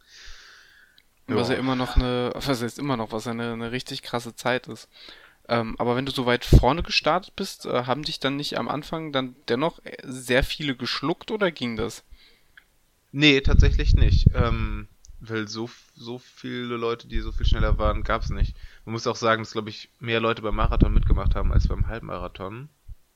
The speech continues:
Speaker 2: Ähm, und also vor mir war da nicht viel. Und also auf den letzten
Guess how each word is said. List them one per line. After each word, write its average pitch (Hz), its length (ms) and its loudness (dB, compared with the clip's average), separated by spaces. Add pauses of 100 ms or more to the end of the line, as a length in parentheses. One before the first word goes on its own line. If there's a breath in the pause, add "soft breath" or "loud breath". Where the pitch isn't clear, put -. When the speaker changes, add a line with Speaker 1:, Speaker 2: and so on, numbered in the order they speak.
(580)
Speaker 2:
Ähm, 95 520 -8 (800)
und - 160 4
also 104 300 2
vor - 300 4
mir 123 180 0
war 123 160 0
da 113 80 -2
nicht 101 200 -6
viel. 110 200 -2
Und 107 300 -6
also 107 200 -4
auf 104 60 -4
den 117 140 -6
letzten 104 480 -4